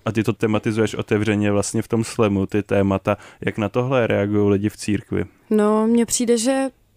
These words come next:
Speaker 2: prostě celkem fajn, ale já nevím, jestli si to uvědomujou, že to se mi taky jako, jako naplno, co já tím vlastně myslím, kdo vlastně jsem a co, co chci říct, jako.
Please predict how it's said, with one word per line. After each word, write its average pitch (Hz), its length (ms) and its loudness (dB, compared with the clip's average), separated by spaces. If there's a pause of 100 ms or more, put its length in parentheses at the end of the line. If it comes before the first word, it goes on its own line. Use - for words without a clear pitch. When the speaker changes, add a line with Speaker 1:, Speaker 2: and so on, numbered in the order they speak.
Speaker 2:
prostě 240 500 -2
celkem 254 520 -2
fajn, 220 560 0 (280)
ale 196 360 2
já 196 220 2
nevím, 190 420 2
jestli 185 720 -2 (100)
si - 200 -6
to - 140 -2
uvědomujou, 190 460 0
že 165 120 -6
to - 80 -6
se 202 140 0
mi 202 80 2
taky 196 200 -2
jako, 214 200 0 (640)
jako 202 240 0
naplno, 185 500 2 (280)
co - 140 2
já 185 160 4
tím 202 180 2
vlastně 185 320 0
myslím, 190 480 2
kdo 185 240 -2
vlastně 180 380 -2
jsem 185 300 -2
a 175 80 -4
co, 175 460 -4
co - 180 -8
chci - 260 -2
říct, 190 360 -2
jako. 147 260 -6